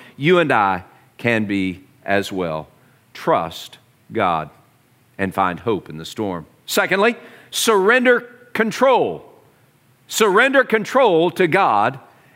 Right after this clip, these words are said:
and find hope in the storm. Trust and surrender are really synonymous, but sometimes we need to be reminded that they're synonymous. If we trust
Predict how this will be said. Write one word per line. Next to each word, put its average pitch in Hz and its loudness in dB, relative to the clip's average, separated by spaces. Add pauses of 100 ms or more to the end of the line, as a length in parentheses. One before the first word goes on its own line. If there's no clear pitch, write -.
(120)
and 151 -2
find 160 0
hope 127 -2 (220)
in 123 0
the 123 -2
storm. 135 0 (340)
Trust - -2 (380)
and 151 0 (200)
surrender 185 2 (140)
are 190 4
really 175 2 (560)
synonymous, 208 0 (280)
but 147 -4
sometimes 147 0
we 151 0
need 147 2
to 135 -4
be 160 4
reminded 170 2 (380)
that 135 0
they're 135 0
synonymous. 170 0
If 110 -6
we 131 -2
trust - 0